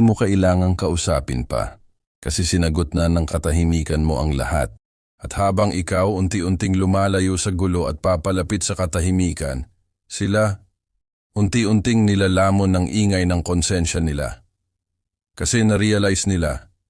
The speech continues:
hindi ka pala replaceable, hindi ka pala weak,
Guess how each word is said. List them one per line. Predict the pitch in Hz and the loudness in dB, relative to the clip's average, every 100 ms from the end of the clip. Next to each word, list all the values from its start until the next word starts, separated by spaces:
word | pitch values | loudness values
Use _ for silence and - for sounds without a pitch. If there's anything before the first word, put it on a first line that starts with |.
| _ | _
hindi | 107 107 104 | 0 0 0
ka | 104 | -2
pala | - 95 92 | 0 0 0
replaceable, | 90 78 82 76 80 67 62 55 _ _ _ _ | -2 -4 -4 -2 -4 -6 -8 -10 _ _ _ _
hindi | 107 117 | 0 2
ka | 117 87 | 0 0
pala | 104 101 | 2 2
weak, | 95 85 - | 2 0 -4